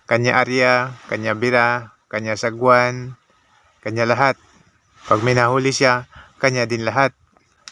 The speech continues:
Wala siyang papartihan. <laughs> Abang-abangan natin to kung maraming makukuha.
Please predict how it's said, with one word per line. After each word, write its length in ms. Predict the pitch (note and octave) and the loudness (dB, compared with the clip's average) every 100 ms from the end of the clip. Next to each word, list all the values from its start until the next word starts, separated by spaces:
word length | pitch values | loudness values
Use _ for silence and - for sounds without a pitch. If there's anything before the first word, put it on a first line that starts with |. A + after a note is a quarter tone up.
| - | -2
Wala 240 | G#2+ G2+ | 2 2
siyang 240 | G2 A2 A2 | 0 -2 2
papartihan. 640 | A#2 A2 G#2 A#2 A2+ A#2 | 2 2 0 0 2 0
<laughs> 80 | G#2 - - - _ - - - D3+ C#3+ - C#3+ - - - _ - - - _ _ _ _ _ A2 | -2 -16 -20 -20 _ -20 -10 -4 -4 -4 -6 -8 -8 -16 -18 _ -20 -18 -18 _ _ _ _ _ -2
Abang-abangan 560 | A2 A2+ A#2 B2 A#2+ | 0 2 2 2 0
natin 240 | A2+ B2 A2+ | -2 -4 0
to 160 | B2+ | -2
kung 240 | - A2+ A2+ A2+ A#2 A2+ A2+ - - - _ _ - | 0 -4 -4 -8 -8 -10 -12 -18 -20 -20 _ _ -2
maraming 400 | A#2+ A#2 A#2 A#2 | 2 2 0 -4
makukuha. 560 | A#2 A2+ A2+ A2+ G#2+ | -6 -6 -8 -6 -4